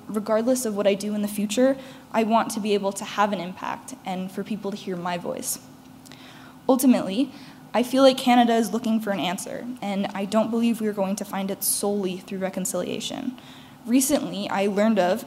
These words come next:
and also started believing in the concept of resurgence, which is working towards rebuilding our culture and coming back stronger in the future, rather than focusing on the past. Today, Indigenous leadership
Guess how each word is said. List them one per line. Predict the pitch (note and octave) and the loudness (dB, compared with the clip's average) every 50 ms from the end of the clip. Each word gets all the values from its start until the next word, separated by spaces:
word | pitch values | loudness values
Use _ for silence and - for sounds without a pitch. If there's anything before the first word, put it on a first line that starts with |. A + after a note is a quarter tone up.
| - - | -6 -4
and | F#3+ G3+ G3+ G3 F#3+ G3+ - - | 0 2 2 2 2 0 0 0
also | G3+ A3 A3 - A3+ | 0 0 2 0 -2
started | A#3 - G3+ G3+ G3+ G3 G3 G3 | -2 0 0 0 0 0 -2 -4
believing | G3+ G3+ G3+ G3+ F#3+ G3+ G3+ G3 | -6 -6 -4 -2 -2 -2 -2 -2
in | - F#3+ F#3+ | -4 -4 -4
the | F#3+ | -4
concept | - - - F#3+ G3 A3 - G3 F#3+ - - | -6 -4 -4 -4 -2 -2 -2 -4 -4 -4 -2
of | - F#3+ F#3+ F3+ | -2 -2 0 0
resurgence, | F3+ G3 G#3 - - C4+ B3 B3+ - G3 - - - - - - - - - - - | -2 -4 -2 2 4 4 4 2 0 -6 -4 -4 -6 -6 -6 -12 -20 -20 -20 -16 -4
which | F#3 G3 F#3+ - - | -4 -4 -2 -2 -4
is | - F#3+ G#3 F#3 | -4 -4 -4 -2
working | F#3 G#3+ A3+ A3+ A#3 A#3 A#3 | -2 -2 -2 0 0 0 0
towards | - - - G3 F#3+ - - | -2 -2 -4 -4 -4 -4 -2
rebuilding | A3 A#3+ G#3+ A#3+ A#3 A3+ A#3 A3 G3+ | -2 2 2 2 2 2 0 0 0
our | G3 | -2
culture | G3+ - - F#3 - - E3+ - E3 D#3+ - - - - - - - | -2 -4 -6 -6 -6 -6 -6 -6 -6 -8 -10 -14 -16 -18 -18 -6 -2
and | - A3+ | 0 0
coming | A3 A#3 A#3+ A#3+ B3 | 2 4 4 6 6
back | A#3+ G3 G3+ A#3 | 4 4 2 0
stronger | - - - G#3 A3 A3 G#3 F#3 F3 | -4 -2 0 2 2 2 0 -2 -2
in | - - F#3+ | -4 -4 -4
the | G3 | -6
future, | - - - A3+ A3 - - - - - - - - - - - A3 | -6 -2 -2 -2 -2 -2 -8 -8 -10 -10 -12 -14 -20 -18 -14 -10 -2
rather | A3 G#3 G3+ G#3+ A3 | 0 0 2 2 2
than | G3+ G#3+ G#3+ | 2 2 0
focusing | G#3 G3+ G3 G3 A3 G3+ - F#3+ F#3+ | 2 0 -2 -2 -4 -8 -6 -6 -6
on | F3 E3 | -6 -6
the | F#3 F#3+ | -6 -6
past. | - - - - - - - - - - - - - - - - - - - - - - - - - - - - - | -4 -2 -2 -2 -4 -4 -8 -10 -10 -12 -18 -20 -20 -20 -20 -20 -20 -20 -20 -20 -20 -20 -20 -18 -18 -18 -18 -10 -8
Today, | - - B3 B3+ A#3 F#3 G3+ A#3 C#4+ - - - - - - - - | 0 6 8 8 8 8 6 2 0 -4 -8 -14 -16 -18 -18 -6 6
Indigenous | A3+ B3 C4 C#4 B3+ B3 C4+ C#4 C4+ C4 | 8 8 8 8 4 6 6 6 6 4
leadership | A3+ A3 A#3+ A#3 A#3+ A#3 - - G3 - - - | 0 0 0 2 2 0 0 -2 -4 -4 -4 -8